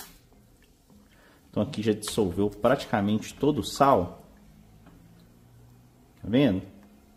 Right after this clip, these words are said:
E eu vou adicionar aqui agora bicarbonato de sódio. Vou pegar a mesma colher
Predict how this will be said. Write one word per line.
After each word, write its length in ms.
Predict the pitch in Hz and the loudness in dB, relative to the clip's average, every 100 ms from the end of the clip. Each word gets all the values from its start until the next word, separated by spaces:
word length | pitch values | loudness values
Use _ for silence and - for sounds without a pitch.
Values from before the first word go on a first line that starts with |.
| - - - _ - _ - - - - - - _ | -20 -20 -20 _ -20 _ -20 -20 -20 -20 -20 -20 _
E 60 | 156 | 0
eu 100 | 170 | 0
vou 120 | 170 | 0
adicionar 400 | 180 - 147 127 | -2 -2 0 2
aqui 180 | 127 123 | 0 -2
agora 580 | 95 110 139 123 95 - - - - _ - - - _ - | -2 2 4 4 0 -6 -18 -20 -20 _ -20 -20 -20 _ -14
bicarbonato 1080 | 85 143 214 185 165 151 123 110 135 180 147 | -4 -2 2 4 4 4 2 4 4 2 -2
de 180 | 120 | -2
sódio. 580 | 190 - 127 117 87 85 | -4 2 6 6 6 0
Vou 2000 | 82 - _ - - - - - - - - - - - - - - - - - | -10 -14 _ -20 -20 -20 -20 -20 -20 -20 -20 -20 -20 -20 -20 -20 -20 -20 -20 -10
pegar 220 | 92 95 | -2 0
a 20 | |
mesma 360 | 92 104 156 165 | 2 2 2 -2
colher 480 | - 107 92 135 | -2 0 2 2